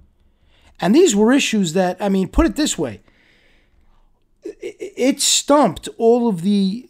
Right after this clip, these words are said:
you know, we had a lot of attorneys 'cause all the, uh, defendants, we'd have defendant meetings. So all of the attorneys involved, none of them could really answer some of these issues. So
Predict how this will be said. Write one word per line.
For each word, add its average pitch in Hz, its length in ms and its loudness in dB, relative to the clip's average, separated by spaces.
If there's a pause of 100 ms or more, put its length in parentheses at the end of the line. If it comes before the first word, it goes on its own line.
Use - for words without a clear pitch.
you 214 160 -8
know, 185 100 -2
we 208 160 0
had 233 100 2
a 208 40 2
lot 196 200 2
of 156 80 -6
attorneys 240 460 -2
'cause 135 200 -10
all 170 160 -2
the, 143 300 -6
uh, 123 220 -8 (1000)
defendants, 151 640 -4
we'd 139 240 -8
have 131 160 -8
defendant 196 440 -2
meetings. 190 320 -4
So 160 200 -10
all 285 200 0
of 254 60 -2
the 220 140 0
attorneys 220 400 -2
involved, 170 440 -2
none 170 240 -2
of 285 60 -4
them 208 140 -2
could 180 180 -6
really 180 240 0
answer 247 300 -4
some 120 240 -10
of 113 40 -12
these 110 200 -12
issues. - 500 -20 (1400)
So - 360 -2